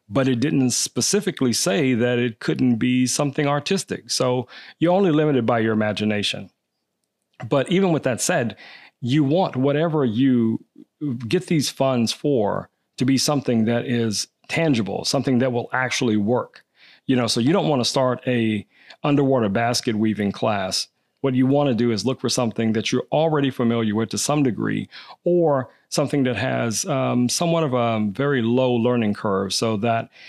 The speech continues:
you yourself can learn this business as it grows. And then as things flourish, obviously you're gonna hire more people and you'll find very qualified, talented people that can do the job. And trust me, they will be able to do it much better than we can. So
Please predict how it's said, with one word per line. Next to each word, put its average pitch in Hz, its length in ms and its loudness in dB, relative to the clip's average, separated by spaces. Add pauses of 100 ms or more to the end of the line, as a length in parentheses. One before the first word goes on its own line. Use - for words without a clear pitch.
(160)
you 143 420 2
yourself 123 600 0
can 110 320 0
learn 135 340 2
this 113 200 -2
business 107 560 -4
as 135 300 -2
it 123 180 -2
grows. 107 600 -4 (300)
And 131 160 2
then 180 240 2
as 139 200 -2
things 151 480 0 (100)
flourish, 123 540 2 (240)
obviously 123 380 0
you're 113 100 4
gonna 127 160 2
hire 113 320 0
more 110 220 2
people 127 520 -4 (260)
and 123 100 2
you'll 127 180 4
find 110 400 0
very 151 260 2
qualified, 110 640 -2
talented 135 480 0
people 107 400 -2
that 107 140 -4
can 104 180 -2
do 135 180 2
the 135 120 2
job. 113 360 0
And 95 140 -4
trust - 400 -4
me, 101 120 -4
they 110 140 -2
will 110 140 -2
be 110 100 -2
able 104 140 -2
to 104 80 -2
do 107 180 -4
it 104 80 -4
much 110 360 0
better 110 260 -2
than 98 200 -2
we 104 140 -2
can. 113 380 -4 (380)
So 127 440 0